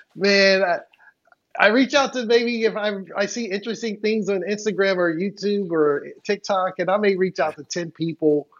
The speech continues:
One out of ten will respond. I'm just ghosted by the other nine. So when you responded, I was really excited. So thank you. But moving into the Final Four, with all of your experiences, if you were to have dinner with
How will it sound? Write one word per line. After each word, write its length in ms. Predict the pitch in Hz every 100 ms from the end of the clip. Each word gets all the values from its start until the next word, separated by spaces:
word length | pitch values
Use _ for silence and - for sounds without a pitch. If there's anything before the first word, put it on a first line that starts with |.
| - _ -
One 280 | 135 180 175
out 180 | 160
of 100 | 156
ten 220 | 156 160 147
will 140 | 135
respond. 800 | 135 135 - 143 143 139 139 139
I'm 160 | 147 135
just 240 | 151 131
ghosted 520 | 156 180 180 - 165
by 220 | 160 143
the 160 | 143 151
other 220 | 151 147
nine. 480 | 143 151 147 147 143
So 260 | 151 147 143
when 160 | 151
you 120 | 214 233
responded, 640 | 185 - 202 208 190 175
I 120 | 180
was 160 | 190 160
really 260 | 202 202 180
excited. 520 | 151 165 175 165 147
So 100 | 160 143
thank 200 | 170 190 -
you. 160 | 127 _ _ _ - -
But 260 | 220 214 170 - - -
moving 380 | 220 311 320
into 240 | 302 240 254
the 140 | 233
Final 380 | 233 226 226 202 -
Four, 420 | 214 196 113 98 _ _ _ _ _ _ _ _ _ _ -
with 200 | 165 175
all 200 | 214 247
of 120 | 226
your 140 | 220
experiences, 1000 | 196 - 185 170 120 - 101 - - - - _ _ _ _ _ _ _
if 160 | 143 131
you 140 | 202
were 60 | 254
to 60 | 226
have 300 | 190 165 113
dinner 360 | 147 127 80 - _ -
with 160 | 123